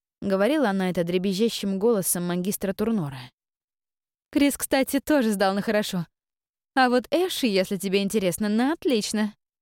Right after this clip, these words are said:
выдала Миранта — ожидая восторгов. Восторгов не последовало. Лиса сидела на своей кровати,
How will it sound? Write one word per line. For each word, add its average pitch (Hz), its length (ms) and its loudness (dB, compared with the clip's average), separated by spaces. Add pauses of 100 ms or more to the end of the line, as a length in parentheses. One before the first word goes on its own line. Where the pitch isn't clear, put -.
(540)
выдала 175 380 2
Миранта — 175 500 0 (300)
ожидая 202 460 2
восторгов. 180 680 -4 (1000)
Восторгов 240 520 0
не 247 100 0
последовало. 143 640 -6 (960)
Лиса 202 320 0
сидела 180 360 0
на 180 140 -2
своей 165 260 -2
кровати, 180 560 -4